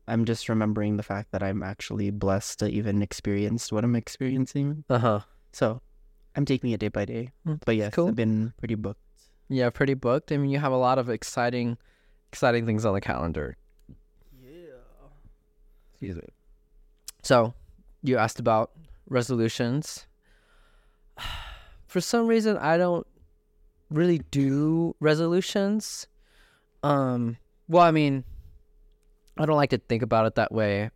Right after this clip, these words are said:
Speaker 2: I feel like it's basic or something. I don't know. <laughs>
Speaker 1: Cliche.
Speaker 2: Um, but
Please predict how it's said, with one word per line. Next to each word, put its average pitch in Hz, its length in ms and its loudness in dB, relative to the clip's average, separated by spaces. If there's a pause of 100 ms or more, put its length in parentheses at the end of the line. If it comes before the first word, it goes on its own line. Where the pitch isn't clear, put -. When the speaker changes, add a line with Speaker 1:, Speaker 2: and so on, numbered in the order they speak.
Speaker 2:
I 110 80 -6
feel 127 160 0
like 113 160 0
it's - 340 -6 (1160)
basic 107 400 0
or 101 60 0
something. 101 400 -2
I 98 100 0
don't 95 160 0
know. 92 260 0 (460)
<laughs> - 1300 -8
Speaker 1:
Cliche. 135 720 -2 (1120)
Speaker 2:
Um, 117 440 2 (120)
but 135 520 2